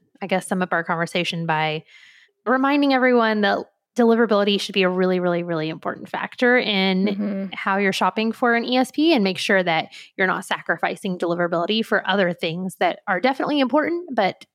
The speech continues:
Speaker 1: not as important as deliverability.
Speaker 2: Yeah, that's a great point.
Speaker 1: Well, any other thoughts around, um, switching E S Ps?
Speaker 2: I don't think so. I just hope everyone feels empowered to go out and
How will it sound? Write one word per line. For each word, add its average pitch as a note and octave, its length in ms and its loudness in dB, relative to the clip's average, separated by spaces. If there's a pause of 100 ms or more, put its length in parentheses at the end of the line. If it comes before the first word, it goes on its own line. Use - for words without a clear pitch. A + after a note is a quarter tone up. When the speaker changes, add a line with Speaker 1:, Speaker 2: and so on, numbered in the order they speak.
(120)
Speaker 1:
not F#3 320 0
as E3+ 120 -4
important D3+ 360 -10
as G3 120 -16
deliverability. - 680 -14 (180)
Speaker 2:
Yeah, A3+ 220 -2 (260)
that's A3 160 -10
a - 20 -6
great G#3 160 -2
point. G3 260 -6 (360)
Speaker 1:
Well, D4+ 480 2
any C4 180 4
other C4+ 180 4
thoughts B3+ 380 0
around, A#3+ 640 2
um, A3+ 540 2
switching B3+ 320 -4
E B3+ 80 0
S B3 120 -2
Ps? C#4 560 -6 (340)
Speaker 2:
I D4 60 0
don't F#4+ 240 0
think D4+ 300 0
so. A3+ 300 2
I G3+ 180 2
just - 400 -2
hope A#3+ 400 0
everyone A3+ 340 4
feels A3 220 2
empowered G3 540 0
to G3+ 100 -4
go F#3+ 100 2
out F#3 260 4
and F#3 360 -6